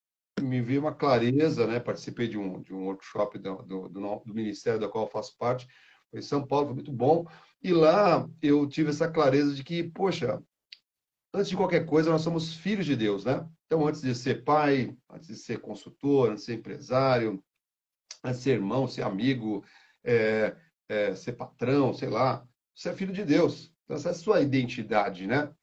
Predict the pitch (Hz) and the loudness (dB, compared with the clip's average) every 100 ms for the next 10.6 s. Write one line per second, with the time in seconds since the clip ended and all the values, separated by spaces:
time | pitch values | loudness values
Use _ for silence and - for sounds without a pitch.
0 | _ _ - 123 156 170 151 139 135 127 | _ _ -10 -6 -4 2 4 4 2 0
1 | 117 101 101 139 139 156 - 135 120 135 | 2 2 2 -2 -2 -2 2 2 4 4
2 | 135 143 135 131 156 156 113 98 - _ | 4 2 2 0 -2 0 -2 -4 -12 _
3 | _ - 170 180 247 165 - - - 135 | _ -2 4 4 6 4 2 -8 -4 2
4 | 156 170 170 - 147 175 170 175 170 175 | 2 2 -2 -4 -2 0 4 4 4 0
5 | 180 202 180 - 131 110 110 135 160 160 | -6 -4 -4 -2 -2 0 0 4 4 2
6 | - _ _ 123 127 127 123 151 147 - | -6 _ _ 4 4 4 2 -2 -2 -2
7 | 139 - 175 170 185 165 147 135 151 143 | -2 2 2 2 2 2 2 4 2 2
8 | 143 - 151 139 139 - 139 120 117 110 | 0 0 4 4 4 0 4 6 6 4
9 | 107 127 117 123 160 151 - 143 160 156 | 0 2 2 4 4 4 0 -2 -2 -2
10 | 139 - - 151 127 110 | -4 -4 -2 2 2 0